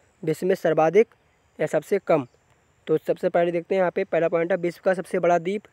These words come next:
ग्रीनलैंड। नेक्स्ट है यहाँ पे विश्व का सबसे बड़ा महाद्वीप एशिया। नेक्स्ट है विश्व का सबसे छोटा महाद्वीप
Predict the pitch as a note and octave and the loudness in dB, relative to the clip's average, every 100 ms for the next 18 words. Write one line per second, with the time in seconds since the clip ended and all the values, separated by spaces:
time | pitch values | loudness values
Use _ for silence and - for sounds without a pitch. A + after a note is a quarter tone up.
0 | _ F3+ D#3 D#3+ E3+ E3+ F3+ F#3+ - _ | _ -8 -4 0 0 2 0 -2 -10 _
1 | _ _ _ _ D3+ D#3 - F3+ F#3 E3+ | _ _ _ _ -4 -4 -2 -2 -2 -6
2 | - - F#3 E3+ F3+ E3 E3+ E3 D#3+ E3 | -6 -4 -4 -4 -2 2 2 0 -2 -4
3 | G#3 - _ D#3+ D3 E3+ F3 F#3+ - _ | -6 -8 _ -6 -6 0 2 2 -2 _
4 | _ _ _ _ _ - D#3 - F#3+ F3 | _ _ _ _ _ -4 -4 0 -2 -2
5 | F#3 F#3 F#3+ F#3 G3+ - F#3+ F3 F3 F3 | -2 -2 -2 -2 -4 -4 -4 -2 0 -2
6 | E3+ G#3 | -2 -4